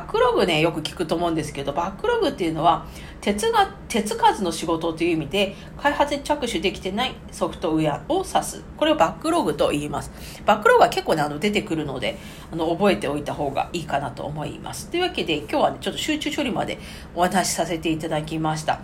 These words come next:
次回はちょっとね、分散処理についてお話ししていきたいと思いますので、えー、一緒に勉強していきましょう。というわけで、クレコのあやがお送りいたしました。えー、最後までご視聴いただきましてありがとうございます。では今日も、えー、一日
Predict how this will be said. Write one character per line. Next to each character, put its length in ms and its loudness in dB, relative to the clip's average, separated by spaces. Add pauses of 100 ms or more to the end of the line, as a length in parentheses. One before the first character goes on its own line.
(340)
次 120 2
回 160 4
は 100 4
ち 80 -4
ょ 20 -8
っ 20 -10
と 80 2
ね、 100 2
分 260 2
散 280 4
処 80 0
理 140 2
に 80 0
つ 100 0
い 80 2
て 60 0
お 40 2
話 420 -2
し 60 -6
し 40 -6
て 100 -4
い 60 0
き 80 -8
た 180 4
い 80 2
と 80 -6
思 220 0
い 60 -4
ま 140 -4
す 140 -10
の 160 -4
で、 160 -6 (320)
え 40 -6
ー、 80 2
一 140 0
緒 40 0
に 80 -2
勉 160 -6
強 260 -6
し 60 -12
て 100 -6
い 80 -6
き 160 -12
ま 240 -6
し 140 -6
ょ 100 4
う。 60 0
と 80 -2
い 20 4
う 40 6
わ 80 4
け 100 -2
で、 100 4
ク 140 -2
レ 100 4
コ 160 2
の 100 0
あ 80 2
や 140 2
が 200 6
お 80 6
送 160 -6
り 100 -2
い 40 -4
た 180 -4
し 180 -2
ま 160 2
し 60 -10
た。 180 0 (440)
え 80 -4
ー、 20 -4
最 180 0
後 80 0
ま 120 -2
で 60 -2
ご 120 -2
視 80 -4
聴 80 -2
い 40 -2
た 100 -4
だ 80 0
き 120 -6
ま 140 -4
し 40 -8
て 100 -4
あ 40 -2
り 80 -4
が 120 -2
と 160 -2
う 40 -4
ご 100 -4
ざ 160 -8
い 140 -8
ま 100 0
す。 80 -8
で 60 2
は 60 4
今 340 2 (100)
日 60 -6
も、 160 -2 (360)
え 220 -2
ー、 40 -2
一 180 -4
日 400 -4